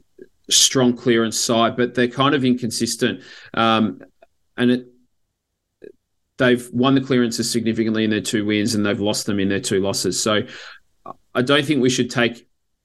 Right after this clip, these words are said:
away from that game that the D's lost the clearance count because they're playing against one of the midfields that are the best at it. The Br-, Brisbane are good, but they're inconsistent. So I think what happened was that Brisbane really got themselves up for that. If you remember, they got pumped in round one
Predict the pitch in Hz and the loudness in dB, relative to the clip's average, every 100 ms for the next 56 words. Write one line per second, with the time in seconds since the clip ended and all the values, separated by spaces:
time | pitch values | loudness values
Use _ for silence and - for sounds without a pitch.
0 | _ - 120 117 113 117 113 110 110 - | _ -4 -2 2 2 0 -2 -2 -2 -4
1 | - - 120 107 123 107 107 107 95 113 | -12 -4 -2 -2 0 0 2 0 -4 -2
2 | 113 107 104 107 110 - 113 - 107 110 | 0 0 0 0 0 -2 -4 0 0 0
3 | - 113 104 113 117 - 104 92 110 104 | -2 -4 -2 -2 -4 -2 -4 -2 0 2
4 | 104 104 98 - 110 104 104 98 104 - | 0 -2 -2 -4 -2 -2 0 0 -2 -2
5 | 104 - 107 123 123 120 123 107 98 - | -2 -2 -2 -2 0 -2 0 -2 0 -2
6 | 117 127 117 135 135 131 120 151 127 127 | -2 -4 -2 0 2 0 0 0 2 0
7 | 120 110 113 110 - 113 107 - 117 - | 0 0 -2 -4 -4 -4 -4 -2 -2 -4
8 | - - 147 143 131 131 131 117 113 120 | -12 -2 0 2 2 0 0 -2 -2 -2
9 | 123 113 117 110 113 110 117 107 123 113 | -2 -2 -2 0 2 0 -2 -2 -2 0
10 | 107 113 107 113 107 - - 110 107 107 | 0 -2 -2 -2 0 -2 -2 0 2 0
11 | 104 104 107 - 117 101 113 104 101 98 | 0 0 0 -2 -4 -2 -2 0 0 0
12 | 110 113 113 | 2 2 0